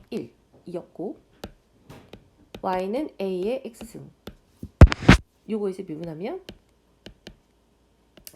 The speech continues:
A의 X승, 엘엔 A였지. 자, 이 미분법을 알고 있어야 얘네들 문제 풀 때 지장이 없으니까 앞에 부분 복습하고 들어가시고요.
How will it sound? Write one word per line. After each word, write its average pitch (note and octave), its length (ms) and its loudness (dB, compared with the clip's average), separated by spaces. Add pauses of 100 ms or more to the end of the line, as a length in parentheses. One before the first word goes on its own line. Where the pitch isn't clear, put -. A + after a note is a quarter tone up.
(140)
A의 F#3 320 -4
X승, C4+ 460 -12 (1500)
엘엔 A#3 340 -6 (200)
A였지. D#3 560 -12 (580)
자, G#3 200 -8
이 A3+ 160 -6
미분법을 C4 1000 -4 (260)
알고 A3 300 -4
있어야 G#3 540 -4
얘네들 G#3 380 -4
문제 E3 260 -12
풀 G#3+ 160 -14
때 G3+ 120 -10
지장이 G#3+ 440 -8
없으니까 G3 680 -10
앞에 - 280 -10
부분 F#3 260 -10
복습하고 C#4 540 -10
들어가시고요. - 600 -12